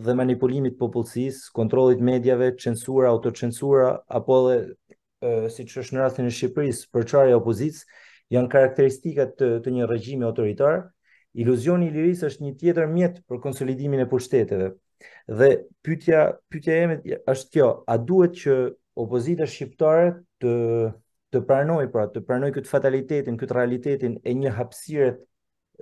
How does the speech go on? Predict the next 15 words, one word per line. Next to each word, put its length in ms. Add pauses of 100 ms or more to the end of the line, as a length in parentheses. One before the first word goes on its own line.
(120)
të 120
limitume 680 (100)
për 220
të 120
krijuar 460 (480)
aksionin 440
opozitar 520
me 120
shpresën 580 (500)
që 180
një 120
ditë 220
të 80
krijohen 320
kushtet 420